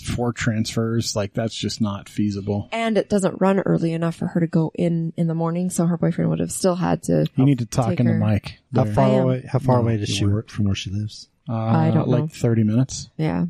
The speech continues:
Speaker 1: Like a typical commute in a city, <laughs> realistically. She's, like, probably twenty to thirty minutes away from driving,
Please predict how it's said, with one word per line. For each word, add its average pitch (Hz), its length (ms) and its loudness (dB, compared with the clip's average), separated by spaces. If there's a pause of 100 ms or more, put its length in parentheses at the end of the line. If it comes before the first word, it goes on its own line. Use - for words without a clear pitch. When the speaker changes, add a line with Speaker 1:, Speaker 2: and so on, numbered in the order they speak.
(340)
Speaker 1:
Like 156 200 2
a 160 60 2
typical 156 480 0
commute 131 400 4
in 143 100 -2
a 117 60 2
city, 143 420 0 (340)
<laughs> 139 220 0
realistically. 127 1000 0 (360)
She's, 123 260 -2
like, 139 340 0
probably 143 260 4
twenty 123 340 0
to 113 140 2
thirty 110 300 2
minutes 113 320 2
away 110 320 2
from - 220 -6
driving, 123 580 2